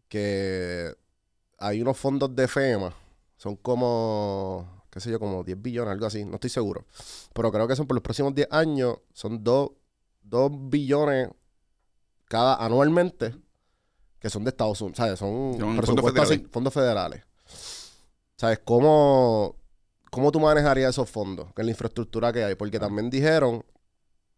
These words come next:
Speaker 1: que Puerto Rico no tiene, ah, ni aunque le dieran, eh, un trillón de dólares a Puerto Rico para arreglar la infraestructura, no tiene el work labor para hacerlo.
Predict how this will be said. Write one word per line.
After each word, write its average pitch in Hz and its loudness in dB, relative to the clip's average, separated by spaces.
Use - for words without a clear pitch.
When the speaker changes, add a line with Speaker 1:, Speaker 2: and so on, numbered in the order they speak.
Speaker 1:
que 113 0
Puerto 110 -2
Rico 123 2
no 120 2
tiene, 139 2
ah, 107 2
ni 107 -2
aunque 117 0
le 110 2
dieran, 139 0
eh, 101 -2
un 127 -8
trillón 147 0
de 143 2
dólares 135 4
a 135 0
Puerto 131 -2
Rico 135 -2
para 117 2
arreglar 110 -2
la 123 -2
infraestructura, 135 -4
no 107 -2
tiene 110 -2
el 120 0
work 113 0
labor 104 -4
para 92 -6
hacerlo. 85 -10